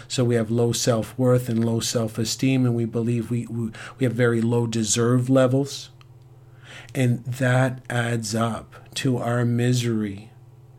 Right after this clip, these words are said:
and lets them have a clear path to, to riches and control and corru-, the corruption that they have, 'cause we're disempowered. We're not able to rise up to our true selves.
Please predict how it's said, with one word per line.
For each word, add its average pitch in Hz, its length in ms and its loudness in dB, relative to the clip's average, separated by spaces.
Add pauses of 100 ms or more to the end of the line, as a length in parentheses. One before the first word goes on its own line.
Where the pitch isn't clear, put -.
(320)
and 123 220 4
lets 135 320 2
them 131 540 4
have 120 500 -4
a 123 100 -4
clear 127 400 0
path 120 600 -4
to, 117 220 -2
to 117 300 -4
riches 117 680 0 (360)
and 117 320 -2
control 117 920 2 (440)
and 107 520 -4
corru-, 120 500 -2
the 117 120 0
corruption 127 600 2
that 110 180 -2
they 160 200 6
have, 120 560 0
'cause 123 200 0
we're 123 360 2
disempowered. 123 640 0
We're 113 180 0
not 123 380 4
able 127 300 4
to 127 160 0
rise 113 360 2
up 104 180 -4
to 117 180 -4
our 104 120 -2
true 110 320 -4
selves. 90 640 -8